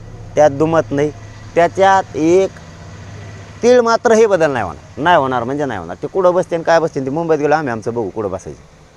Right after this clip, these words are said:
आम्ही आमच्या डांबरावर बसू, नाही तर समुद्राचे दगड धरून बसू एक एक. तर त्यांना काय करायचं? आम्ही आमचं कुठं बसू? आम्हाला बऱ्याच गोष्टी बघायच्या आहेत मुंबईत, त्याच्यामुळं आमचं त्याच्यात बराच टाइम जाईल ना.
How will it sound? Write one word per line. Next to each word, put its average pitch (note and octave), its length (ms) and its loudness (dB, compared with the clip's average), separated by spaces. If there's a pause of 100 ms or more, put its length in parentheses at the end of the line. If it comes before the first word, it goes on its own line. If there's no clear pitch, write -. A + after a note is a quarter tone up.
(300)
आम्ही C3+ 160 0
आमच्या B2+ 200 -2
डांबरावर C#3+ 340 2
बसू, C3 220 -2
नाही B2+ 140 -2
तर B2 100 -2
समुद्राचे A#2+ 460 -4
दगड A#2 240 0
धरून G#2 260 -4
बसू G2 200 -4
एक F#2 180 -6
एक. D#2 200 -14
तर G#2+ 160 -8
त्यांना C#3+ 220 -4
काय D#3+ 180 -2
करायचं? D3+ 260 -6 (840)
आम्ही C#3 180 -4
आमचं C3 180 -8
कुठं C3+ 260 -2
बसू? - 180 -10 (560)
आम्हाला E3+ 240 0
बऱ्याच G3 200 2
गोष्टी E3+ 280 -4
बघायच्या A#2 300 -2
आहेत G2+ 100 -8
मुंबईत, F#2 260 -6 (100)
त्याच्यामुळं D3 360 -2
आमचं D3+ 240 -4
त्याच्यात E3+ 280 -8
बराच D#3+ 320 -2
टाइम B2+ 180 -2
जाईल G2+ 160 -2
ना. D#2+ 100 -12